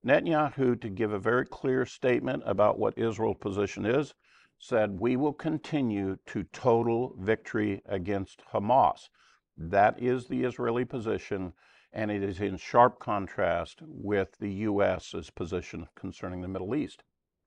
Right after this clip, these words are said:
Let's talk a little bit more about Israel's war in the Middle East. I have a summary report I want to review too. This is published by the I D F this last week, and I want to share a couple of specific facts with you.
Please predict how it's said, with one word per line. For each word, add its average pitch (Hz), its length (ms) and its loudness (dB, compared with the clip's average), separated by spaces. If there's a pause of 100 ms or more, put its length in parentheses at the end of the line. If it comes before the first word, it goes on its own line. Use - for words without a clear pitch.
(720)
Let's 170 260 2
talk 156 200 8
a 127 40 -4
little 147 140 0
bit 139 160 4
more 123 240 2
about 104 280 4
Israel's 110 500 -2
war 113 300 2
in 95 80 -2
the 98 80 -4
Middle 101 360 0
East. 123 420 0
I 101 140 0
have 151 200 4
a 131 60 2
summary 143 500 2
report 110 680 4
I 101 100 0
want 113 140 0
to 110 60 -2
review 117 380 0
too. 113 420 0 (380)
This 127 220 -2
is 107 100 -4
published 131 460 4
by 110 180 2
the 110 120 4
I 117 180 4
D 113 160 2
F 101 140 -2
this - 220 -4
last 107 400 4
week, 117 440 0
and 95 240 0
I 92 40 4
want 110 260 0
to - 40 -16
share 110 480 2 (440)
a - 60 -4
couple 113 340 4
of 95 60 -2
specific - 640 -6
facts - 680 0
with 95 360 -2
you. 85 180 -4